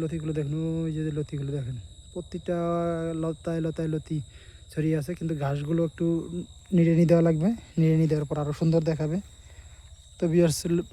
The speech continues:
নিড়ানোর পরে আপনাদের আবার জানাবো লতিরাজ কচু কেমন হয়, তা তো দেখলে নেই। আর কি আপডেট হয়, কত টাকা বিক্রি করতে পারি, সবই জানাবো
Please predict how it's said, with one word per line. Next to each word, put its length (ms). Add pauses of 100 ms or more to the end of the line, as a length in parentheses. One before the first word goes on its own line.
নিড়ানোর 380
পরে 180
আপনাদের 300
আবার 220
জানাবো 300 (1800)
লতিরাজ 600 (120)
কচু 300 (720)
কেমন 280 (120)
হয়, 200 (960)
তা 160
তো 60 (140)
দেখলে 320
নেই। 120 (680)
আর 80 (960)
কি 100 (140)
আপডেট 340
হয়, 180
কত 120 (100)
টাকা 120 (100)
বিক্রি 260
করতে 280
পারি, 180 (1200)
সবই 320
জানাবো 240